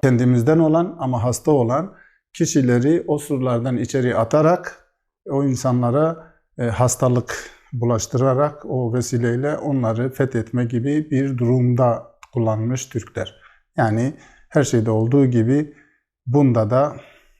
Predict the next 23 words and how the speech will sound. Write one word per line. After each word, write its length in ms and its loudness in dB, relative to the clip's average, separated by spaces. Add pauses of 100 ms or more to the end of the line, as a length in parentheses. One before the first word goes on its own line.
(120)
maalesef 480 -2 (540)
amacına 880 0
uygun 460 2
kullanılmamış 960 0 (100)
ve 380 2
bu 420 2 (100)
neticeyle 760 2 (240)
bundan 340 2
sonra 460 0 (120)
onlara 560 0 (600)
maalesef 540 -4 (300)
barbar 460 0
denmiş. 540 -8 (240)
Bundan 200 0
sonraki 440 -2
videomuzda 540 0
barbarlık 500 0
olsun. 400 -12
Mancınık 640 0
bizim 360 -2
kara 220 -2
lekemizdir 600 -4
arkadaşlar. 720 -4